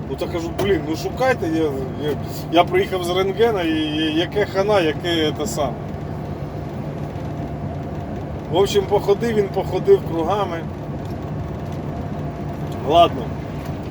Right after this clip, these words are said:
все, на виїзд. Ну і, е,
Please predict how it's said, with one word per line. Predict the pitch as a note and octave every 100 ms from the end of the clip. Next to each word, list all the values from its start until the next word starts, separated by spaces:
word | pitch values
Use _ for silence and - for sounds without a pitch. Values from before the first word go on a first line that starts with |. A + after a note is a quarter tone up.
| - - -
все, | -
на | E3 D3 E3+
виїзд. | E4+ - - - - - - - - - - - D3+ - D3 - - D3+ D3+ D3+ D3+ D3 - - - - - - - - F#4+
Ну | G#4+ G4+
і, | E4
е, | C#4 C4 C4 A#3+ - - - - D#3+ D#3+ D#3 D#3 D3+ D3+ D3